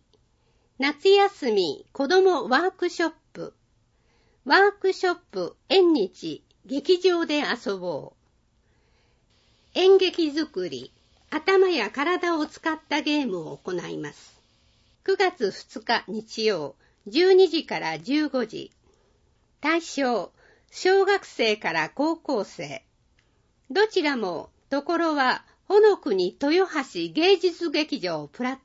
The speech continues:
ト。問い合わせ、ほのくに豊橋芸術劇場、電話三九の八八一零。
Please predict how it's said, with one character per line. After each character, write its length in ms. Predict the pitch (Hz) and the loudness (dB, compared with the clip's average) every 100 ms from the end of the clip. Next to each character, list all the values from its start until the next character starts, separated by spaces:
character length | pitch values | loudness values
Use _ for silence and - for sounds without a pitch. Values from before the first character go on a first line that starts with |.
| _ | _
ト。 160 | 147 - _ _ _ _ _ _ _ _ _ _ | -16 -16 _ _ _ _ _ _ _ _ _ _
問 220 | 294 302 | -2 0
い 60 | 285 | 0
合 60 | 262 | -2
わ 140 | 247 | -4
せ、 380 | - 208 - _ _ _ _ _ | -4 -6 -6 _ _ _ _ _
ほ 140 | 392 | 2
の 160 | 403 381 | 4 4
く 140 | 349 | 0
に 120 | 214 190 | 0 0
豊 340 | - 294 359 233 | 0 0 0 -2
橋 360 | 190 180 165 - | -6 -6 -6 -4
芸 260 | 277 381 370 | 2 4 4
術 300 | 381 359 311 | 0 -2 -6
劇 300 | 311 294 214 | -4 -6 -4
場、 360 | 175 143 - _ _ | -4 -4 -10 _ _
電 340 | 220 269 277 247 | -4 -2 -2 -2
話 220 | 190 170 | -2 -4
三 300 | - 294 370 | -6 0 0
九 320 | 381 349 349 320 | 0 -2 2 2
の 240 | 294 269 | 0 -2
八 340 | 262 269 370 | -4 -4 -4
八 360 | 339 349 302 165 | -2 -4 -4 -8
一 280 | 147 - 196 | -8 -8 -6
零。 280 | 175 135 | -6 -12